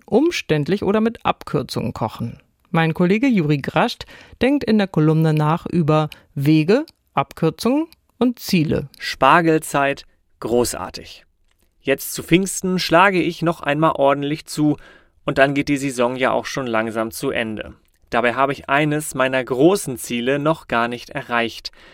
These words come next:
Speaker 2: eine Sauce Hollandaise selbst zu machen. Das probiere ich alle Jahre wieder.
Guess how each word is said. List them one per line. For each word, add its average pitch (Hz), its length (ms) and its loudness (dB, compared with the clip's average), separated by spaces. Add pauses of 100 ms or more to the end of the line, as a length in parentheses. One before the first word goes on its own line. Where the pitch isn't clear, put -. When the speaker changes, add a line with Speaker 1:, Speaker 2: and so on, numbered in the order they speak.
(160)
Speaker 2:
eine 117 240 -2
Sauce 165 460 2
Hollandaise 117 640 -2 (300)
selbst 120 500 -2
zu - 100 -12
machen. - 360 -16 (760)
Das - 180 0
probiere 208 460 4
ich - 260 0
alle 156 220 6
Jahre 143 480 0
wieder. 123 360 0